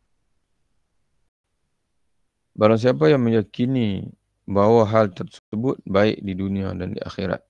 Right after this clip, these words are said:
kerana syubhah yang rosak, maka itu adalah orang terpedaya. Yang mana dia meyakini sesuatu sebagai baik sama ada di, untuk dunia dan akhiratnya.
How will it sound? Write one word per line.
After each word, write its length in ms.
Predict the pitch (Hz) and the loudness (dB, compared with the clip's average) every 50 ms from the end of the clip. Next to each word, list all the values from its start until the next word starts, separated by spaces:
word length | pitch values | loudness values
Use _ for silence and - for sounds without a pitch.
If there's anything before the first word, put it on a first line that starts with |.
| _ _ _ _ _ _ _ _ _ _ _ _ _ _ _ _ _ _ _ _ | _ _ _ _ _ _ _ _ _ _ _ _ _ _ _ _ _ _ _ _
kerana 180 | - 98 98 | -4 -4 -4
syubhah 480 | 90 - - 104 98 98 101 107 107 107 98 | -4 -2 -4 -4 0 2 4 4 4 4 2
yang 40 | 92 92 | 0 -2
rosak, 480 | 92 92 - - - _ _ - - - _ _ _ _ _ _ _ _ _ _ _ _ _ _ _ _ _ _ - | -4 -6 -6 -10 -14 _ _ -8 -8 -8 _ _ _ _ _ _ _ _ _ _ _ _ _ _ _ _ _ _ -4
maka 320 | 101 98 92 - - 117 | -4 -4 -4 -2 -4 -4
itu 320 | 113 - 107 104 - - | -2 -2 -6 -6 -6 -4
adalah 340 | 151 - 123 127 127 131 135 | -4 0 0 0 0 0 0
orang 160 | - 120 120 | -2 -2 -4
terpedaya. 460 | 113 - - - 107 98 92 87 85 87 - _ _ _ _ _ _ _ _ _ _ _ _ _ _ _ _ _ _ _ _ _ _ _ _ _ _ _ _ | -4 -8 -4 0 0 2 2 0 -4 -8 -16 _ _ _ _ _ _ _ _ _ _ _ _ _ _ _ _ _ _ _ _ _ _ _ _ _ _ _ _
Yang 160 | - - - | -12 -10 -4
mana 160 | 104 113 123 127 | -4 -2 -2 -2
dia 120 | 123 131 131 | 0 0 0
meyakini 480 | 127 127 123 123 117 - - 135 139 | 2 2 2 0 0 -2 -4 -4 -4
sesuatu 560 | 123 120 120 101 110 117 107 101 - - - 104 | -4 -4 -6 -2 0 0 0 0 -2 -8 -10 -10
sebagai 320 | - - 104 101 98 98 | -8 -6 -6 -4 -4 -2
baik 320 | 92 98 98 98 - - | 0 0 0 0 -2 -6
sama 240 | - - 104 98 95 92 | -12 -10 -8 -6 -6 -6
ada 200 | 101 98 98 95 | -4 -4 -4 -4
di, 80 | 92 98 | -4 -6
untuk 240 | 98 95 - 107 | -8 -8 -8 -8
dunia 240 | 104 95 92 95 104 | -6 -6 -4 -4 -2
dan 160 | 101 98 98 | -4 -4 -4
akhiratnya. 520 | - - - 98 95 95 - 90 - 120 | -8 -6 -6 -4 -2 -2 -2 -2 -6 -10